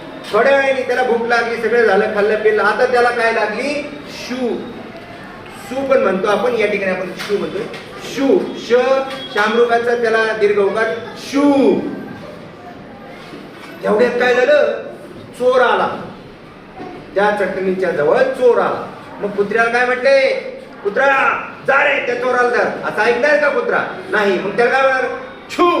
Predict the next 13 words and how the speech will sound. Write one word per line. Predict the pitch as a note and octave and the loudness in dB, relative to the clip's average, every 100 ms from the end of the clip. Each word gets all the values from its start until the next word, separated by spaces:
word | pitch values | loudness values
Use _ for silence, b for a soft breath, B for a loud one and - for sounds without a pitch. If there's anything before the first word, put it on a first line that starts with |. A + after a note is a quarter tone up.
| - - - F#3+ | 0 -2 -6 -4
मोती, | A#3 C4+ D4+ D#4 - - - - - - - - | -2 0 0 0 0 -6 -12 -14 -16 -16 -14 -4
छू, | - F4+ F4+ A3+ - - - - - - | 2 6 6 4 0 -6 -8 -14 -16 -8
छू. | - D4+ - - - - - - - - - - - - - - C3+ | 2 2 2 0 -8 -10 -16 -18 -20 -20 -20 -20 -18 -18 -16 -12 -4
आणि | F3 | 0
मग | F#3+ G3 - - - | 0 0 -4 -10 -10
मोत्याने | - F#3 G3+ G3+ | 0 2 4 2
त्याला | G3+ F#3+ | 4 2
धरलं, | - C4 B3+ C#3 - - | 4 2 4 2 -2 -4
मग | G3+ | -4
त्याला | A3 A3+ | 0 2
काय | A#3 | 2
म्हणणार? | A#3 A#3+ A#3+ - - - | 2 -2 -4 -8 -12 -4
यू, | C4+ D4 | 2 4